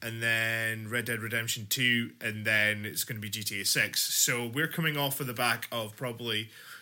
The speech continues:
uh, one of the strongest narrative games of the past, like, decade, next to The Last of Us,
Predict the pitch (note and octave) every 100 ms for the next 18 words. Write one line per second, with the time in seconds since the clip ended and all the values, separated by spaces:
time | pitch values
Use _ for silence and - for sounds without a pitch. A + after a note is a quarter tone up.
0 | - - - - A#2+ B2 C3 A#2+ - -
1 | - - C#3 D3 D3 D3+ C#3 - B2 B2
2 | B2 B2 A#2 A2+ A2 G#2 - - - A#2
3 | A#2+ A2 G#2 G#2 G#2 - A#2 A2 A2 A2
4 | G2+ - - A#2 G2 G2+ G#2+ A2 G#2+ G#2+
5 | G#2 G#2 G2 - _ - B2+ B2+ B2+ -
6 | A#2 G#2 A2 G#2+ - G2+ G2+ -